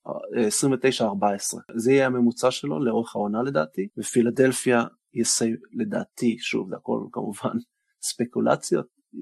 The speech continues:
יסיימו בטופ, אה, שלוש במזרח, הוא יק-, הוא, אז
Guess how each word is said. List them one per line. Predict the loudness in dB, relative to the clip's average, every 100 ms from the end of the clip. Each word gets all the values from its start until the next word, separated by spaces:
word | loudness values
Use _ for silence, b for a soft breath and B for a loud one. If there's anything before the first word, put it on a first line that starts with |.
| -2
יסיימו | 2 2 2 2 0
בטופ, | -2 -4 -6 -2
אה, | -4 -2 -4 -6 -6 -6
שלוש | -4 0 2 0
במזרח, | 2 0 0 -2 -2 -2 -8 -2
הוא | 4
יק-, | 4 2
הוא, | -2 -2
אז | 0 -2 -4